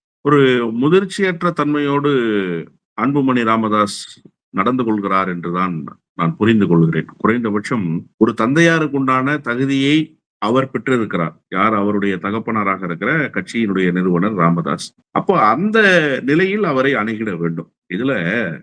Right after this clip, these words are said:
நான் ரொம்ப வியந்து பார்க்கிறது என்ன அப்படின்னு கேட்டீங்கன்னா, வாரிசு அரசியல் என்று உடனே இன்றைக்கு இருக்கிற திமுகவினுடைய தலைவரை குறை சொல்லுவாங்க. ஆனா கடைசி நிமிடம் வரை, அதாவது அவர் ஒரு கடிதம் எழுதினார், இரங்கல் கடிதம்,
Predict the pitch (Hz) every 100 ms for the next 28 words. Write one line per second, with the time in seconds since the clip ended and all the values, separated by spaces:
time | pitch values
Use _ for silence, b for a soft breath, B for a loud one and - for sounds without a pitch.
0 | _ _ - 87 92 165 180 131 156 190
1 | 165 127 131 127 123 113 110 113 104 104
2 | 104 95 98 98 120 104 95 95 98 151
3 | 143 135 127 123 131 127 113 123 113 113
4 | 131 139 131 - 101 104 95 110 120 117
5 | 113 113 107 104 95 90 87 90 95 92
6 | 95 87 82 82 101 101 101 87 69 -
7 | - _ _ 113 135 92 123 - - 117
8 | 143 190 165 - 175 127 127 151 143 117
9 | 101 87 - - 87 113 156 143 120 107
10 | 95 104 123 180 135 107 98 87 90 107
11 | 123 104 92 85 80